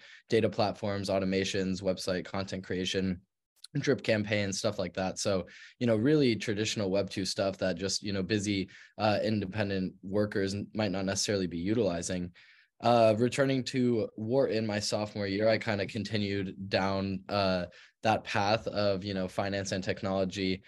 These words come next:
Uh, but this was when covid happened. And so it kind of threw, you know, everyone's world upside down. And, uh, I basically went from wanting to be in New York or S F or L A or Miami,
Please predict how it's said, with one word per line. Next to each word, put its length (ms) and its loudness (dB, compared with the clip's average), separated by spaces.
Uh, 320 2
but 160 4
this 180 2
was 160 -2
when 160 -2
covid 380 2
happened. 400 -6
And 180 -2
so 240 4
it 100 2
kind 220 0
of 180 2
threw, 380 -2
you 180 -4
know, 280 -4
everyone's 480 4
world 400 0
upside 400 -2
down. 500 2
And, 460 -2
uh, 320 0
I 100 2
basically 400 0
went 240 -2
from 360 -2
wanting 380 2
to 340 0
be 200 2
in 80 2
New 80 -2
York 440 2
or 60 2
S 240 0
F 340 0
or 120 -2
L 200 0
A 280 2
or 80 0
Miami, 580 -2